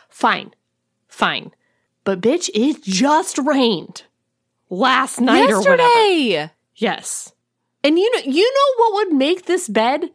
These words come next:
Speaker 1: not that much fun even?
Speaker 2: What?
Speaker 1: Windy.
Speaker 2: Oh, it's windy. <laughs>
Speaker 1: Yes.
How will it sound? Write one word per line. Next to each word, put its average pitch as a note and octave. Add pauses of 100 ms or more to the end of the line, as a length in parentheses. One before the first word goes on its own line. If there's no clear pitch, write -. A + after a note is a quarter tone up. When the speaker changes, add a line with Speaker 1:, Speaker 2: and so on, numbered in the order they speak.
Speaker 1:
not A3
that F4
much D4
fun C4
even? B4 (160)
Speaker 2:
What? F3 (320)
Speaker 1:
Windy. G#3 (200)
Speaker 2:
Oh, C4+
it's F#4
windy. B3+ (280)
<laughs> B3 (200)
Speaker 1:
Yes. D4+